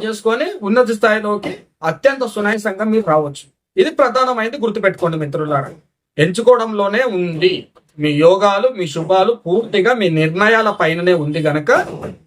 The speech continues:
ఆ నిర్ణయాలు ఏంటివి అనేది చూసి తీసుకొని మంచి శుభాలు మీరు పొందాలని చెప్పేసి అని నేను ఆశిస్తున్నాను. నేను మీ సాధక మహేష్, తాంత్రిక పాఠశాల నర్మదేహర్.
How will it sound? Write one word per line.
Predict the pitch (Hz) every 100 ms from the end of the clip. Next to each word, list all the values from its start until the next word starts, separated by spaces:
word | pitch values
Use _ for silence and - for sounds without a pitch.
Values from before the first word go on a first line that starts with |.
| _ - 175
ఆ | 165
నిర్ణయాలు | 165 180 269 285 277 233
ఏంటివి | 226 233 208
అనేది | 190 190 190 - -
చూసి | 240 294 302 294
తీసుకొని | 247 208 202 190 277 196
మంచి | 185 240 214
శుభాలు | 196 196 185
మీరు | 165 156
పొందాలని | 165 185 175 175 175
చెప్పేసి | 170 165 170
అని | 233 180
నేను | 147 147
ఆశిస్తున్నాను. | 165 147 160 160 190 - _ - - 160 190
నేను | 269 311
మీ | 269 214
సాధక | 196 196 175
మహేష్, | 226 208
తాంత్రిక | 175 185 185 175
పాఠశాల | 175 170 175 214 156
నర్మదేహర్. | 160 180 175 190